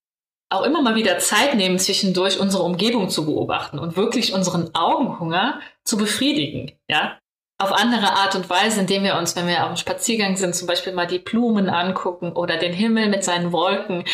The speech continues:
Und da, auch da, es geht immer um die Achtsamkeit, wie du durchs Leben gehst. Und wenn du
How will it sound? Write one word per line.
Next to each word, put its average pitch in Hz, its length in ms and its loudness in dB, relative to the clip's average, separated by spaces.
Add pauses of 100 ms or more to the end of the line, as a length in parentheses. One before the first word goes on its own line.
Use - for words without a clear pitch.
(240)
Und 185 140 -2
da, 180 140 0
auch 208 160 0
da, 262 420 2 (640)
es - 120 -4
geht 247 160 2
immer 320 180 2
um 311 60 2
die 277 100 2
Achtsamkeit, 190 1000 0
wie 226 160 2
du 247 180 2
durchs 226 240 0
Leben 175 320 2
gehst. - 320 -4
Und 165 160 -6
wenn 180 160 0
du 190 280 2